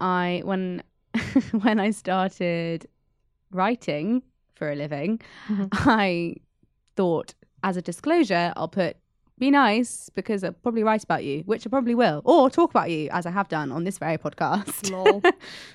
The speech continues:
Speaker 2: But one of the funniest things I get a lot is when people find out, they go, like, "Oh, you're a journalist. Are you gonna write about me in a column?" And I always have to be like, "Mm, no, you're not interesting enough."
Speaker 1: People love it. Everyone wants to be written about.
Speaker 2: One of the funniest things I saw recently on a Bumble bio, um, which I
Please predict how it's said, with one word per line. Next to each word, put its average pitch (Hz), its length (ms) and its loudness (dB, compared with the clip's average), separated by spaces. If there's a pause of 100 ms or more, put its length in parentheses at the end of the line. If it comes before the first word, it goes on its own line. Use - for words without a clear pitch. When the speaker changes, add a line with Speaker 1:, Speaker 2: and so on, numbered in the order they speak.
(240)
Speaker 2:
But 269 80 -2
one 370 180 2
of 370 60 0
the - 40 -18
funniest 330 300 -4
things 226 220 0
I 226 140 0
get 202 200 -4
a 180 40 -2
lot 185 180 -4
is 196 100 -6
when 202 160 0
people 214 240 -6
find 202 260 -4
out, 185 140 -2
they 185 160 -4
go, 185 200 -2 (220)
like, 196 160 -6
"Oh, 262 180 2
you're 240 160 0
a 220 40 -2
journalist. 226 800 -2 (240)
Are - 60 0
you 233 80 0
gonna 254 180 2
write 254 240 4
about 233 240 0
me 214 120 2
in 214 80 2
a 220 40 0
column?" 208 640 2
And 214 120 0
I 220 80 2
always 214 200 0
have 208 120 -2
to 208 80 -10
be 202 120 -2
like, 190 300 -2
"Mm, 196 440 -4
no, 190 420 -2
you're 190 120 -6
not 185 240 -6
interesting 190 460 -8
enough." 180 440 -6
Speaker 1:
People 226 320 -6
love 208 220 -4
it. 160 160 -6
Everyone 196 240 -6
wants 185 160 -8
to - 40 -20
be 165 80 -12
written 170 260 -10
about. 147 320 -10 (160)
Speaker 2:
One 285 200 4
of 403 100 0
the 392 100 2
funniest 262 640 0
things 214 420 0
I 208 160 -2
saw 208 220 -4
recently 190 460 -4
on 180 100 -2
a 180 40 -6
Bumble 180 400 -6
bio, 170 600 -6
um, 180 280 -4
which 196 180 -6
I 208 120 -4